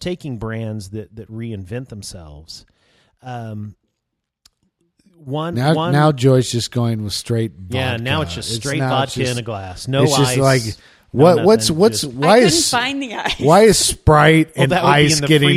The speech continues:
Speaker 1: freezer
Speaker 2: the
Speaker 1: down in the
Speaker 2: way?
Speaker 1: bottom. Yeah.
Speaker 2: I'm just gonna drink this.
Speaker 1: So, um, talking about brands reinventing themselves, one that, that is, is trying to do it that I've seen, but I don't know that they're going far enough, is Kool-Aid.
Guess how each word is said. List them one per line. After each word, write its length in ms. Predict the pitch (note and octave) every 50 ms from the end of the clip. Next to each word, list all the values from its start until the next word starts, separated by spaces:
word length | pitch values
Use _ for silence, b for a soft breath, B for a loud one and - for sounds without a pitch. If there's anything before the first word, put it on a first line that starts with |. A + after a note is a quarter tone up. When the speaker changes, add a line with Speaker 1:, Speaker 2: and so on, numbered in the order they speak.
| C#3 C3+
Speaker 1:
freezer 80 | C3+
Speaker 2:
the 60 | C3+ C3
Speaker 1:
down 40 |
in 60 | B2 B2 B2+ B2
the 60 | B2 A#2+
Speaker 2:
way? 40 |
Speaker 1:
bottom. 300 | A2+ A2+ A2+ G#2 G2+ F#2+ b b b b b b b
Yeah. 300 | B2+ C3 B2+ B2 A#2+ A2 B2+
Speaker 2:
I'm 160 | D#3 F3 F#3+
just 180 | G#3+ - -
gonna 200 | - F3 D#3+ C#3
drink 460 | B2 A2+ - B2 B2+ C3 C3+ C#3 - -
this. 560 | A2 A2 G#2+ G#2 F#2 - - - - - - _ _ _ _ _ _ _ _ _ _ _ _ -
Speaker 1:
So, 520 | - E3 D#3 D3 C#3+ C#3+ B2 A2+ C3+ B2
um, 400 | B2+ D3 C#3+ C#3 C3+ C3 C3+ A#2
talking 240 | C3 - D#3 D3+ D#3
about 240 | D3+ C#3+ B2+ A#2 B2
brands 340 | A#2 C3 C3+ C#3 C#3 C3+ -
reinventing 500 | - B2+ A#2+ G#2+ G#2+ A#2 E3+ G3 G#3 F3 C3
themselves, 500 | A2 G#2 - - A2 G2 G2 G2+ - -
one 260 | C3 C#3 C#3+ C#3+ C#3
that, 200 | C3 A#2+ - b b b b b b b -
that 100 | C3 B2
is, 200 | B2+ A2 - - _
is 240 | C#3 C3 A#2 - - _
trying 420 | - - - F#3+ G3+ A#3 B3+ B3+ G3+
to 100 | - -
do 180 | G2+ G2+ F#2+ F2+
it 140 | F2+ -
that 100 | - G#2+
I've 160 | G2 G2 F#2 -
seen, 500 | - - C#3 C3+ B2+ A#2 A2+ G#2 G2 - _ _ _ _ _ _ _ _ _
but 100 | - C#3
I 100 | D3 E3
don't 140 | F#3 G3 F#3+
know 120 | F#3 F#3 F#3
that 80 | E3+
they're 120 | E3 E3 D#3+
going 220 | D3+ D#3+ D#3 D3 C#3+
far 200 | - E3 D3+ C#3
enough, 220 | C3+ D3 D3 C3+
is 80 | - -
Kool-Aid. 480 | - - G#3 G#3+ E3+ A#2+ F2+ F#2+ G2 _